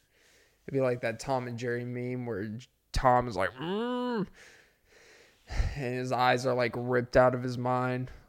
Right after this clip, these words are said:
It kinda looks like from being stoned. But, yeah, it is the, uh, yeah, I don't know.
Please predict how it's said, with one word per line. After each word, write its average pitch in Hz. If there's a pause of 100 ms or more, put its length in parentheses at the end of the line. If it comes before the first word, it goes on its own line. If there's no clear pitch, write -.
(140)
It -
kinda 160
looks 156
like 139
from 131
being 135
stoned. 135 (2000)
But, 131 (560)
yeah, 190
it 165
is 190
the, 156
uh, 131 (2500)
yeah, 156 (360)
I 131
don't 139
know. 143